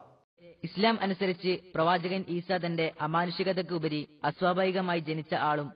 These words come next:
ഇന്നും മരിക്കാത്ത ആളുമാണ്. കൂടാതെ അന്ത്യനാളിൽ അദ്ദേഹത്തിന്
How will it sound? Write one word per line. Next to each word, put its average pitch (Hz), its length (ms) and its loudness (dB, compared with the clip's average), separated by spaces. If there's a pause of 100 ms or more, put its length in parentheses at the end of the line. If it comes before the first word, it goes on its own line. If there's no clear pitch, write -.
(200)
ഇന്നും 175 260 2
മരിക്കാത്ത 160 420 2
ആളുമാണ്. 135 420 0 (160)
കൂടാതെ 185 500 0 (260)
അന്ത്യനാളിൽ 196 580 2
അദ്ദേഹത്തിന് 175 580 -2